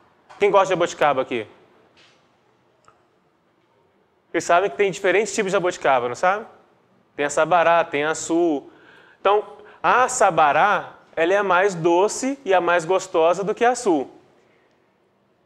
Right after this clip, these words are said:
Só que elas são totalmente parecidas. Como é que eu consigo diferenciar? Se eu for desonesto, eu posso vender, as, vender uma goia-, uma goiaba açu pra vocês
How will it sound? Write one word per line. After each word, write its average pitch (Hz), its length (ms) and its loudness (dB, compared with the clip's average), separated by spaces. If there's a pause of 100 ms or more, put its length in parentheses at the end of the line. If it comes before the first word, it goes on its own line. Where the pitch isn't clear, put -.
Só 247 200 0
que 294 80 -2
elas 285 140 2
são 285 140 -2
totalmente 302 560 -2
parecidas. 214 640 -6 (300)
Como 247 140 -4
é - 20 0
que 320 60 -2
eu 294 40 -2
consigo 233 380 -4
diferenciar? 165 760 -4 (1080)
Se - 200 0
eu 262 80 4
for 214 200 2
desonesto, 170 760 0
eu - 40 -4
posso 196 300 -2
vender, 185 280 0
as, - 380 -4
vender 160 460 0
uma 156 140 -2
goia-, 151 360 0
uma 147 260 -2
goiaba 139 440 2
açu 233 340 -2
pra 196 200 0
vocês 196 680 -4